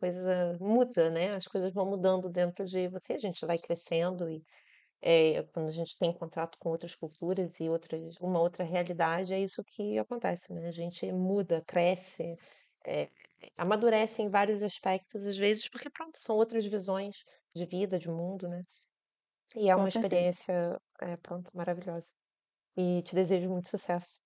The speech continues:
Speaker 1: aí, muita felicidade.
Speaker 2: Ah,
Speaker 1: Seja
Speaker 2: obrigada.
Speaker 1: um ano fantástico. E eu agradeço a confiança,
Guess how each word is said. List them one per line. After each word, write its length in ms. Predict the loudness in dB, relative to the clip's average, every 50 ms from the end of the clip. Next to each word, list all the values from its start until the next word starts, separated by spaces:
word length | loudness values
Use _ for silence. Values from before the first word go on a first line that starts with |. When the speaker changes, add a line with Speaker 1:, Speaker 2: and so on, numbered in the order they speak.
| _ _ _ _ _ _ _ 2
Speaker 1:
aí, 300 | 4 4 4 2 -4 -6 -6
muita 220 | -4 -4 -4 -2 -2
felicidade. 600 | -2 -2 -2 -2 -2 -2 -2 0 0 -2 -2 -4 -8 -16 _ _ _ _ _ _ _ _ _ -20 _ _ _ _ -2 2 2 4 4 4 6
Speaker 2:
Ah, 300 | 6 8 8 8 6 6
Speaker 1:
Seja 0 |
Speaker 2:
obrigada. 480 | 6 6 4 4 4 4 4 4 2 2 0 -4
Speaker 1:
um 200 | -2 0 2 4
ano 340 | 4 4 4 4 2 0 -2
fantástico. 680 | -4 -4 -6 -6 -2 2 2 2 2 2 -2 -10 -20 _ _ _ _ _ _ _ _ _ _ _ _ _ _ _ _ _ _ _ _ -4
E 360 | -2 -2 0 0 -2 -2 -2
eu 840 | -4 -4 -6 -8 -10 -14 _ _ _ _ _ _ _ _ -2 2 4
agradeço 440 | 6 6 6 6 4 2 0 -4 -6
a 40 |
confiança, 720 | -6 -6 -2 4 6 6 6 6 2 -2 -4 -6 -6 -6